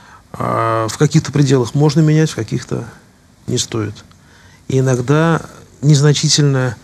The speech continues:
но очень как бы желанное изменение может потребовать таких затрат, я имею в виду, опять же, не финансовых, а, а, здоровья там, я, психологических, душевных, что результат не фа-, не факт, что будет,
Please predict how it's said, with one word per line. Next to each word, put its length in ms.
но 100
очень 320
как 120
бы 100
желанное 680
изменение 500
может 240
потребовать 580
таких 500
затрат, 420
я 140
имею 200
в 40
виду, 100
опять 240
же, 100
не 120
финансовых, 680
а, 260
а, 500
здоровья 680
там, 140
я, 200
психологических, 720
душевных, 460
что 600
результат 400
не 100
фа-, 140
не 420
факт, 320
что 200
будет, 500